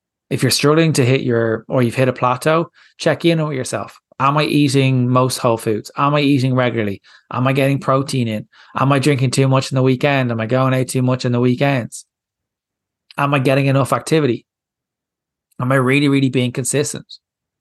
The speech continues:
But you need to make sure you're being held accountable.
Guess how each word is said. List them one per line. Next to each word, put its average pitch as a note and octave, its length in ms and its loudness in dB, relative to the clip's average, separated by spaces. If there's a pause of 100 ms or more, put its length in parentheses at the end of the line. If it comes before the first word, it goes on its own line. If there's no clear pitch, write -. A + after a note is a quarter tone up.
(920)
But C#3+ 140 2
you C3+ 160 4
need D#3 240 2
to E3+ 80 2
make D#3 200 0
sure C#3+ 200 2
you're B2+ 180 2
being B2 280 -2
held A#2 280 -2
accountable. B2 640 -6